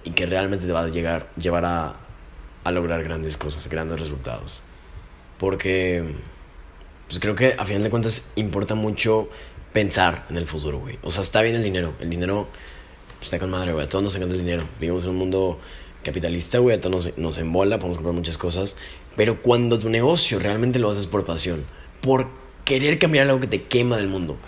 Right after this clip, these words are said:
por decir, "Güey, me quema y quiero ayudar a esto, quiero hacer esto". Por eso los emprendimientos sociales también me encantan, güey.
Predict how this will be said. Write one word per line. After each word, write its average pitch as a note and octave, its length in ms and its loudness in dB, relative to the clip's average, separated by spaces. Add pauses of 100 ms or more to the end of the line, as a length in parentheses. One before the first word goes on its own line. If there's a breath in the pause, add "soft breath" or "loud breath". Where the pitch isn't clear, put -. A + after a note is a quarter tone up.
(300 loud breath)
por F2+ 140 0
decir, F#2 240 -2
"Güey, G#2 320 2 (380)
me F#2+ 220 0
quema B2+ 400 4
y B2+ 60 2
quiero G#2+ 160 2
ayudar G2 200 4
a - 20 0
esto, - 260 -6 (100)
quiero A2 220 4
hacer A2+ 260 0
esto". - 360 -2 (720 loud breath)
Por G#2 120 4
eso A#2+ 100 2
los C#3+ 140 4
emprendimientos G2+ 560 2
sociales G#2 420 2
también F#2 240 -2
me F#2+ 60 -2
encantan, G#2+ 420 -2
güey. A1+ 160 -8